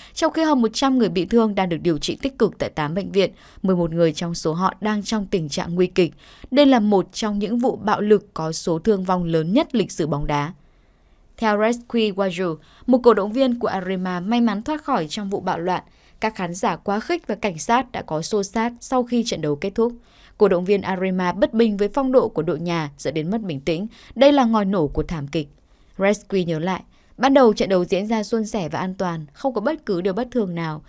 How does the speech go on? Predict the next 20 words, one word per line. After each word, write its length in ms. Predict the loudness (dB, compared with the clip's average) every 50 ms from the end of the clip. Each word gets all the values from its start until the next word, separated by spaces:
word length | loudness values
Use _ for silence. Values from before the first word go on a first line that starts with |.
| _ _ _ _ _ -8
Trong 260 | -2 0 0 0 0
thời 180 | 0 -2 -2
gian 340 | 0 0 -2 -2 0 -2 -2
nghỉ 220 | 0 -2 -2 -2 -2
giữa 160 | -2 -2 -2
hai 220 | -2 -2 -4 -4
hiệp, 200 | -2 0 0 0 -2 -4 -20 _ _ _ _ _ 2
cổ 120 | 2 2
động 160 | 2 2 0
viên 280 | 2 2 2 2 2 -4
chỉ 200 | -6 -4 -6 -2
đôi 160 | -2 -2 -2
ba 180 | -2 -2 -2 -2
lần 260 | -2 -2 -2 -4 -4
tạo 220 | -4 -2 -2 -2
ra 120 | -2 -4 -2
đôi 160 | -2 -2 -2
chút 200 | -2 -2 -2 0 0
huyên 200 | 0 0 -2 -2
náo. 300 | -4 -6 -6 -6 -8